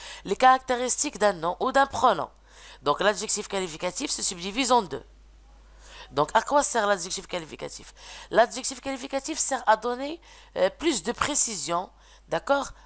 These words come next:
à un nom ou bien à un pro-, à un pronom.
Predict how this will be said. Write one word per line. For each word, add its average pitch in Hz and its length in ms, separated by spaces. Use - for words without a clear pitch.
à 175 200
un 202 40
nom 220 300
ou - 20
bien 214 380
à 160 260
un 220 80
pro-, 208 580
à 175 160
un 185 80
pronom. - 380